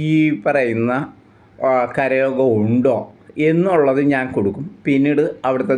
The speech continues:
ധീവരസഭയിലുള്ളവരെയും ചെക്ക് ചെയ്യാനുള്ള, ആ, ഈ ഇത് കൊടുക്കുന്നുണ്ട്. ഉം. അന്നത്തെ റെക്കോർഡുകൾ സമർപ്പിക്കുകയും വെരിഫൈ ചെയ്യാനായിട്ടുള്ളതെല്ലാം ചെയ്യും. അതിനുള്ള നടപടി ഞാൻ ചെയ്യും. ഇവർ പറയുന്ന ക-, ക-,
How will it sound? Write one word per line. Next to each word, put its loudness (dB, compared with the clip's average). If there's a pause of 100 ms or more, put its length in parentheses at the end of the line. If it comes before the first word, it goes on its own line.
ധീവരസഭയിലുള്ളവരെയും 2 (580)
ചെക്ക് -2
ചെയ്യാനുള്ള, 2 (360)
ആ, 4 (320)
ഈ 0 (360)
ഇത് 0
കൊടുക്കുന്നുണ്ട്. -2 (320)
ഉം. -2 (480)
അന്നത്തെ 0 (120)
റെക്കോർഡുകൾ 2 (320)
സമർപ്പിക്കുകയും -2
വെരിഫൈ 0 (100)
ചെയ്യാനായിട്ടുള്ളതെല്ലാം 2
ചെയ്യും. -2 (560)
അതിനുള്ള 2 (140)
നടപടി 0 (100)
ഞാൻ 0 (120)
ചെയ്യും. 0 (160)
ഇവർ 0 (100)
പറയുന്ന 0 (340)
ക-, 2
ക-, 2